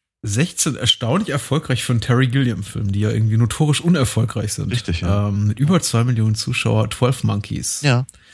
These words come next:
Speaker 1: Ja.
Speaker 2: Ich mag den sehr gerne.
Speaker 1: Mhm.
Speaker 2: Ich fand ihn, ich fand ihn immer ziemlich cool. Ich, äh, führe regelmäßig Streitgespräche immer noch darüber. Ähm,
Speaker 1: Was ist denn so ein Streitthema bei Twelve Monkeys?
Speaker 2: Äh, die,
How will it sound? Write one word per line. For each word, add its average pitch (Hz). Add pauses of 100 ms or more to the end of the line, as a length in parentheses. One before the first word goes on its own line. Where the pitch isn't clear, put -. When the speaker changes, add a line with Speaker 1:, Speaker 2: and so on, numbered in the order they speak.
(960)
Speaker 1:
Ja. 160 (1400)
Speaker 2:
Ich -
mag 147
den 147
sehr 123
gerne. 107 (380)
Speaker 1:
Mhm. 120
Speaker 2:
Ich -
fand 123
ihn, 127
ich 101
fand 127
ihn 127
immer 123
ziemlich 117 (100)
cool. 104
Ich, 87
äh, 98 (380)
führe 127
regelmäßig 117
Streitgespräche 92
immer 85
noch 82
darüber. 90 (600)
Ähm, 104
Speaker 1:
Was 95
ist -
denn 110
so 95
ein 101
Streitthema 98
bei 92
Twelve 110
Monkeys? 110 (180)
Speaker 2:
Äh, 104 (400)
die, 104